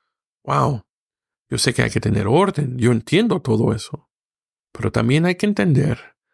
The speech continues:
que niños van a ser niños. Pastor, mi oración para ti es que ores por tu ministerio de niños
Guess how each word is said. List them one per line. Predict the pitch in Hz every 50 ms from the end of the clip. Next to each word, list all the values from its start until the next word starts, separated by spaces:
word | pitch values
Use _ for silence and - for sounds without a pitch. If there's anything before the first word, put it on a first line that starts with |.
| _ _ _ _ _ _
que | - - 104 104 104 104 - -
niños | - 104 107 120 147 180 185 - - -
van | 127 127 139
a | 143
ser | - 185 185 180
niños. | 226 262 202 120 131 113 - - - - _ _ _ _ _ _ _ _ _ _ _ _
Pastor, | - 123 104 - 160 160 160 147 123 101 - _ _ _ -
mi | 123 131
oración | 147 151 151 139 - - 135 135 139
para | - 151 151 165 -
ti | - 113 107 107 107 113 113 123 135 - _ _ _
es | 120 107 - -
que | - 113 104 104 104 123 - _ _
ores | - 127 139 165 170 135 117 -
por | - 110 110 -
tu | - 104
ministerio | 104 101 101 101 - - 101 101 101 98
de | 98 101
niños | 101 101 98 107 107 110 - - - _